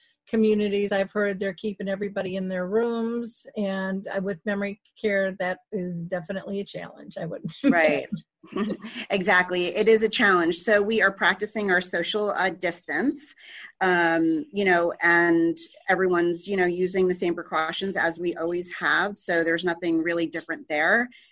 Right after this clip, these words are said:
Speaker 2: I think the social distancing, um, is something new to, to us, even as Americans, because we're so, you know, a lovey-dovey kind of culture. <laughs> So it's a little, you know, different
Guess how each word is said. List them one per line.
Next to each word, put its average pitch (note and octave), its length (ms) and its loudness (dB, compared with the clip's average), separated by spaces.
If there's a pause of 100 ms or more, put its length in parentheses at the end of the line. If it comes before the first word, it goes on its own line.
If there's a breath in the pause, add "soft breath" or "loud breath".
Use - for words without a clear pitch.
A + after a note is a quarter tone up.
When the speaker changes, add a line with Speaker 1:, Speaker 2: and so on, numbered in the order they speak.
(140 soft breath)
Speaker 2:
I F#3 60 0
think F#3+ 220 -4
the F#3+ 100 0
social F#3 440 -2
distancing, E3+ 880 0
um, D#3+ 360 0
is F3 140 -8
something E3+ 480 2
new E3+ 420 2 (100)
to, D#3+ 260 0 (100)
to E3+ 200 -4
us, E3 260 0
even D#3+ 200 0
as D3+ 160 0
Americans, D3+ 640 0
because D#3 320 -16
we're D3+ 80 -8
so, D3 440 -4 (420)
you C#4 80 2
know, A#3 100 6
a G3+ 60 4
lovey-dovey F3 760 2
kind E3+ 140 2
of D#3+ 140 -2
culture. A#3 560 0
<laughs> - 180 -8
So E3+ 240 6 (480 loud breath)
it's A3 200 0
a A3 60 2
little, G3 320 0 (120)
you G3 80 -2
know, F3+ 200 2 (200)
different F#3+ 500 2